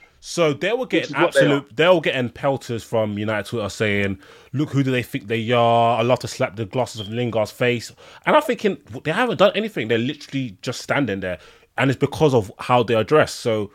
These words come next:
Speaker 1: obviously going back and forth with loads of United fans, they're saying, "Ah, they just is, um, who do they think they are?" I'm like, if you're talking about how players are dressed, and they actually dress pretty moderately, why, where was this energy for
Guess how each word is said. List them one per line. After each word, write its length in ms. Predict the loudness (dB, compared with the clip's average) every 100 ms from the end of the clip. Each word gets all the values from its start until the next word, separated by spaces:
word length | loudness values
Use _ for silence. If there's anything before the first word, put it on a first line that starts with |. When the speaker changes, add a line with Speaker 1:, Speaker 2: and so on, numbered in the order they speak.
| _ _ -2
Speaker 1:
obviously 260 | 0 -2
going 200 | 0 0
back 180 | 2 0
and 80 | -2
forth 200 | -4 -4
with 100 | -4
loads 240 | 0 0 0
of 60 |
United 220 | -6 -6
fans, 280 | -6 -6 -4
they're 140 | -6 -6
saying, 380 | -4 -4 -6 -10 _ _ -16 0
"Ah, 460 | 6 6 6 4 0 _ _ _ -20 -2
they 100 | 0
just 240 | 0 -6 -10 -14 -6
is, 240 | -4 -2 0
um, 260 | 0 0
who 200 | -2 -2
do 60 | 2
they 120 | 0
think 200 | 0 -4
they 140 | -2
are?" 260 | -2 -2 -4
I'm 80 | -4
like, 200 | -4 -4 -6
if 120 | -2
you're 140 | 0
talking 260 | 0 2 2
about 300 | 4 4 4
how 180 | 0 0
players 360 | 0 -2 -2
are 40 | -4
dressed, 320 | -6 -6 -6
and 240 | -8 -8 -8
they 80 | -2
actually 260 | 0 -2 -6
dress 160 | -8
pretty 240 | -8 -10 -6
moderately, 560 | -6 -6 -10 -12 -12 -14 _ _ _ _ _ _ _ _ -20 -8
why, 260 | 2 2 2
where 240 | 4 4
was 140 | 4 0
this 100 | -2
energy 360 | -2 0 -2 -4
for 460 | 0 4 4 2